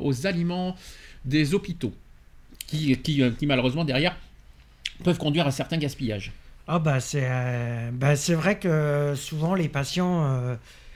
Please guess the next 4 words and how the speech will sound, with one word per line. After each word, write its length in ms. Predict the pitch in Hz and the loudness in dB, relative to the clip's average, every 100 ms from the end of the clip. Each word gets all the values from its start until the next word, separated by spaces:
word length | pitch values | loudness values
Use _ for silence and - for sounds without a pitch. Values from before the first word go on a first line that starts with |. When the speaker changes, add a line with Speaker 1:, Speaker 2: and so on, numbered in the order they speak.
| - - - | -20 -20 -20
Speaker 2:
selon 420 | - - 165 170 175 | -8 2 4 6 8
leur 200 | 165 151 | 6 6
repas, 420 | 151 151 202 214 | 4 2 2 2
ils, 960 | 185 160 147 147 143 143 143 143 143 | 2 2 2 2 0 2 2 0 0